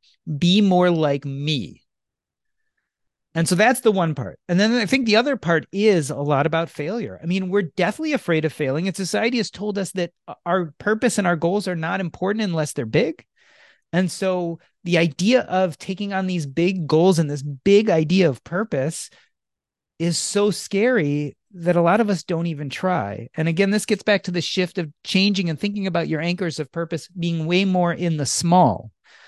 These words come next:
right? Let's focus on things that we can enjoy the process of doing as opposed to where it takes us. Let's look, I, I believe if you look at your purpose as a big, audacious goal, you're really buying into scarcity,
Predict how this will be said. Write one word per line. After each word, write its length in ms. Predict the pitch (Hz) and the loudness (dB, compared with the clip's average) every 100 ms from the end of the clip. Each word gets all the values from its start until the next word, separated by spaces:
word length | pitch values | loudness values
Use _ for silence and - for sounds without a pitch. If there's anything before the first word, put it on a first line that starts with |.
| - _ | -20 _
right? 340 | 147 139 165 - _ _ | -2 0 0 -4 _ _
Let's 240 | 170 196 | 2 2
focus 400 | - 214 220 196 | 2 2 4 2
on 140 | 175 156 | 2 0
things 360 | - 180 175 | -2 -2 -2
that 140 | 151 151 | -4 -6
we 80 | 160 | -6
can 160 | 175 | -4
enjoy 300 | 147 143 160 | -4 -4 -4
the 100 | 139 | -6
process 480 | - 170 160 175 - | -8 -8 -6 -8 -8
of 140 | 131 | -2
doing 300 | 127 190 170 | 6 6 8
as 120 | 143 135 | 4 2
opposed 380 | - 151 143 | -2 -6 -6
to 80 | 160 | -6
where 180 | 139 120 | -4 -4
it 140 | 98 - | -8 -14
takes 360 | - 156 - - | -10 -10 -8 -10
us. 360 | 104 - - - _ _ _ _ | -10 -10 -14 -18 _ _ _ _
Let's 400 | 143 160 202 - | 0 4 4 2
look, 280 | 208 190 175 - - | 0 0 0 -6 -4
I, 120 | - - | -4 0
I 80 | 190 | 2
believe 380 | 220 226 220 | 2 0 -2
if 100 | 180 | -4
you 160 | 180 190 | -2 0
look 220 | 208 233 | 2 0
at 120 | 311 | -2
your 400 | 214 214 202 175 - _ _ | 0 2 2 0 -6 _ _
purpose 640 | - 214 214 175 175 - - | -2 2 4 2 0 -2 -10
as 200 | 151 151 | -10 -4
a 120 | 151 131 | -4 -2
big, 320 | 131 180 180 | -2 -2 -2
audacious 580 | 151 151 151 160 143 - | -6 -6 -6 -6 -10 -4
goal, 300 | 156 160 131 | 0 0 0
you're 200 | 123 143 | -2 -2
really 480 | 160 214 285 302 | -2 0 0 0
buying 380 | 180 160 160 160 | -2 -2 -2 -2
into 240 | 160 139 113 | -4 -4 -8
scarcity, 800 | - - 143 147 131 - 80 | -10 -8 -2 0 0 -6 -16